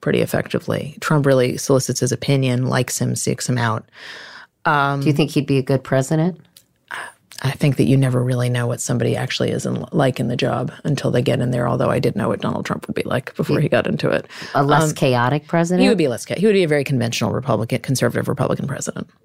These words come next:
Speaker 1: Very conventional. Very, very, it would be like, um, there were, <laughs> I was covering City Hall,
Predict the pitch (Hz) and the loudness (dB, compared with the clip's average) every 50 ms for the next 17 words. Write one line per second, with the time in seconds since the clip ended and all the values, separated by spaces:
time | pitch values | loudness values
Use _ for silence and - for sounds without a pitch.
0 | _ _ _ - 131 117 120 - 123 - - - - - - 107 98 127 151 151 | _ _ _ 2 2 2 2 -2 -4 -4 -4 -4 -4 -4 -2 -2 0 2 2 4
1 | 147 147 147 139 151 143 139 139 135 131 - - - - - - _ - 196 190 | 4 4 2 2 0 0 0 0 0 -2 -6 -12 -20 -20 -20 -12 _ 0 2 4
2 | 196 208 190 233 233 226 220 202 190 - - - 165 160 151 147 147 139 135 - | 4 2 2 2 2 2 2 2 0 -2 -2 0 0 2 0 0 -2 -4 -6 -8
3 | _ _ _ _ _ _ _ _ - - - - - - - - _ _ _ _ | _ _ _ _ _ _ _ _ -16 -16 -16 -20 -20 -20 -20 -20 _ _ _ _
4 | - 170 170 160 - - - - - - - - - - - - - 175 - - | 2 2 2 2 0 -2 -4 -6 -8 -8 -10 -12 -12 -12 -14 -8 -8 -8 0 0
5 | 208 190 - - 190 170 180 175 165 - - 160 147 139 143 143 139 139 139 135 | 0 2 2 0 0 2 2 0 0 0 0 0 2 2 2 2 2 2 0 0